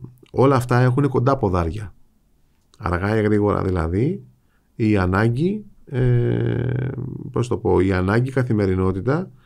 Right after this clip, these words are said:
είναι που διαμορφώνει αυτή την πραγματικότητα. Και, ε,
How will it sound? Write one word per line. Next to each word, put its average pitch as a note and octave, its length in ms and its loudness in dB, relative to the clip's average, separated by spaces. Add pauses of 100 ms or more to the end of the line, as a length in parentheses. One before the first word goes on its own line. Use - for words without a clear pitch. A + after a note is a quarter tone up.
(320)
είναι C3+ 240 4
που B2+ 140 0
διαμορφώνει A#2 760 2
αυτή C#3+ 160 -2
την C#3+ 180 -4
πραγματικότητα. B2+ 840 0 (760)
Και, F#2 460 4 (1120)
ε, E2+ 280 -6